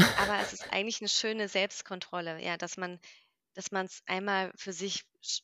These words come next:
Speaker 1: äh, prüft. Also gerade wenn ich vielleicht wirklich 'ne Haltung habe, wo ich nicht weiß, mache ich das völlig falsch, dann kann man ja auch mal kurz 'n Foto davon machen und gucken. Aber das heißt nicht, dass man das machen muss. <laughs>
Speaker 2: Nein,
Speaker 1: Das
Speaker 2: nein,
Speaker 1: ha-,
Speaker 2: um
Speaker 1: du
Speaker 2: Gottes
Speaker 1: hast mich
Speaker 2: Willen.
Speaker 1: nur auf die,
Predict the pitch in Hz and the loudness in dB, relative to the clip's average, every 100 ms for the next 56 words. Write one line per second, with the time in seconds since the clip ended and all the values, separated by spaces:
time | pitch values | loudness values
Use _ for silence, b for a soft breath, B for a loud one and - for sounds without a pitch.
0 | - 78 180 220 214 - - 185 190 180 | -6 -10 -8 -6 -4 -2 -2 -4 -2 0
1 | 180 196 190 196 - 175 180 190 - 190 | 2 0 -4 -6 -2 -2 -2 -8 -10 -8
2 | 170 175 190 185 170 180 180 170 - 165 | -6 -6 -6 -8 -8 -8 -10 -12 -2 -2
3 | 175 - b b b b - 175 - 170 | -2 -8 b b b b -8 -6 -6 -6
4 | - 180 175 - 175 175 202 170 - 180 | -6 -6 -6 -6 -2 -2 -2 -4 -6 -4
5 | 175 160 - 165 160 - - - - 175 | -4 -4 -6 -12 -14 -16 -20 -20 -12 -8
6 | 175 165 - 160 151 160 - _ _ 151 | -6 -6 -8 -12 -14 -18 -20 _ _ _
7 | _ b b b b 180 190 165 - - | _ b b b b 0 0 0 -8 -2
8 | 196 - 185 185 190 175 185 185 170 165 | 0 2 2 2 -2 -2 -2 -2 -4 -4
9 | - 170 147 - 165 160 175 - - - | 0 2 2 -2 -14 -8 0 0 0 -4
10 | _ _ B B B B - - 170 B | _ _ B B B B -18 -4 -2 B
11 | B B 190 214 208 180 180 175 180 185 | B B 8 10 12 12 12 12 12 12
12 | 160 160 170 175 - 208 | 10 10 10 6 4 0